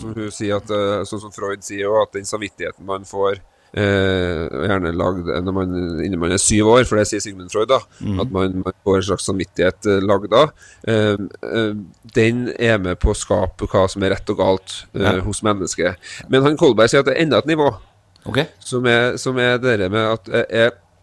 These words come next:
Speaker 1: sosial kontrakt og individuelle rettigheter og stadium seks, universelle etiske prinsipper.
Speaker 2: Ok.
Speaker 1: Altså at det er noe universelt som, det er bare rett og slett en sånn overordnet nivå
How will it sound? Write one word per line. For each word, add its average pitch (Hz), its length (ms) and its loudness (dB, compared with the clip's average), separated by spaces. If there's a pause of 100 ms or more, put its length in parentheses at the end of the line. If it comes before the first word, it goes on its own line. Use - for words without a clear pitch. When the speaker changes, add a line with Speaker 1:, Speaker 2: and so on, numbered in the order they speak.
(240)
Speaker 1:
sosial 120 480 0
kontrakt 131 520 -4
og 117 480 2
individuelle 117 460 0
rettigheter 120 580 0
og 120 360 4
stadium 110 320 -2
seks, 135 320 -2
universelle 127 800 -2 (100)
etiske 110 580 -2
prinsipper. 135 520 -2 (400)
Speaker 2:
Ok. 101 100 -10
Speaker 1:
Altså 131 160 2
at 123 80 2
det 127 60 4
er 123 80 0
noe 123 120 -2
universelt 131 800 0
som, 131 380 -2
det 127 100 2
er 120 60 -8
bare 120 260 6
rett 120 160 0
og 131 60 2
slett 120 240 -2
en 131 80 -2
sånn 123 260 0 (260)
overordnet 104 920 0 (640)
nivå 120 500 0